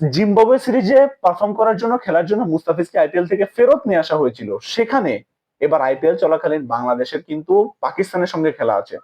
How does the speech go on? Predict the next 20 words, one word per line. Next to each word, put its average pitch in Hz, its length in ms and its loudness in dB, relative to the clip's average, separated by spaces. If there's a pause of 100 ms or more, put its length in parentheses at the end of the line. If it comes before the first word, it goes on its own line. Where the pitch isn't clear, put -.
(320)
So, 175 60 -2 (200)
পাকিস্তানের 233 560 -2
খেলা 202 240 2
বাদ 180 160 2
দিয়ে 180 160 0
কি 175 60 -10 (100)
বাংলাদেশ 143 380 0
ক্রিকেট 156 320 -6
টিম 165 160 2 (440)
আমাদের 160 360 0
খেলোয়াড়কে 156 420 0 (100)
আইপিএল 160 380 -2
খেলতে 156 280 -8
দিবে? 127 200 0 (840)
এটা 262 160 2
একটা 196 180 -4
প্রশ্ন, 123 220 -4 (800)
এটা 190 160 0
মাথায় 131 240 -2
রাখুন। 202 220 -2